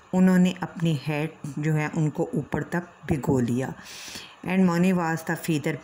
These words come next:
bed they, that fettered on the fame, and many was the good lord's sons that never mere came home।" बहुत से परों से भरे हुए बिस्तर जो थे, वो ज-, समंदर की जो झाग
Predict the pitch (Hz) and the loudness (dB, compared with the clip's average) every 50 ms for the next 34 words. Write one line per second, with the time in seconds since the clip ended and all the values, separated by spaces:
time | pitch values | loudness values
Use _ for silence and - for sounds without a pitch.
0 | - - 147 147 147 147 - - - - - - - - - - - - 156 170 | -4 -2 -2 -2 -2 -4 -8 -16 -20 -20 -20 -20 -20 -20 -18 -14 -8 -2 0 2
1 | 156 151 151 - - - 143 139 151 156 151 - - 165 143 139 - 156 151 156 | 2 2 0 -2 -4 -6 -6 -4 -4 -4 -4 -4 -2 -2 -2 0 0 0 0 0
2 | 151 - - - - - - 160 156 156 147 143 151 143 - - 160 151 147 151 | -2 -4 -10 -20 -16 -8 -4 0 0 2 2 2 0 -2 -2 0 0 2 2 2
3 | 156 151 - - - - - - - - - - - - - - - - 180 175 | 0 0 -4 -8 -18 -20 -20 -20 -20 -20 -20 -20 -20 -20 -20 -14 -6 0 2 4
4 | 165 165 160 160 160 170 165 165 160 151 151 151 - 170 143 135 143 156 160 151 | 4 4 4 4 2 2 2 0 0 -2 -2 -2 -4 -4 -2 0 0 0 -2 -2
5 | - - 151 143 147 143 147 - - 160 147 143 143 139 135 - - - - - | -2 -4 -2 -2 -2 -4 -6 -6 -4 -2 0 2 2 0 -2 -6 -12 -18 -20 -16
6 | - - - 131 127 151 147 147 147 - 151 143 143 139 135 151 143 143 143 143 | -8 -6 -4 -2 -2 -2 -2 -4 -2 0 0 2 2 2 0 0 2 2 2 2
7 | 139 139 139 143 - - - - - 147 135 135 143 143 135 - - 147 131 123 | 2 0 0 -4 -6 -12 -12 -6 -2 0 2 2 0 0 -2 -2 0 2 2 2
8 | 123 117 - - - - - - - - - - - - - - - - - - | 2 0 -2 -8 -16 -20 -20 -20 -20 -20 -20 -20 -20 -20 -20 -20 -20 -20 -20 -20
9 | - - - - - - - - - - - - - 151 160 175 - 202 196 190 | -20 -20 -20 -20 -20 -20 -20 -20 -20 -20 -12 -8 -4 -2 -2 0 2 0 0 0
10 | - - 190 180 175 170 170 - - - - 175 165 165 175 175 170 - 185 170 | 0 2 2 4 4 2 0 -2 -8 -8 -4 0 2 4 4 4 2 2 0 0
11 | 143 - 156 151 151 151 135 156 151 143 127 - - - - 180 160 - - 160 | 0 0 2 2 2 2 2 2 2 2 0 -2 -4 -2 -2 -2 -2 0 0 -2
12 | 156 - 147 143 139 131 139 147 143 147 - - - - - 147 147 147 143 139 | -2 0 0 0 0 2 0 -2 -2 -2 -6 -8 -8 -6 -4 -2 0 2 2 2
13 | 135 151 143 - - 151 147 143 - - - - - - - - - - 165 156 | 0 -2 -4 -2 -2 -2 -2 -2 -4 -10 -18 -20 -20 -20 -20 -14 -6 -2 0 0
14 | 143 - - 147 143 131 143 147 - | 0 0 -2 -2 -2 -2 -4 -6 -8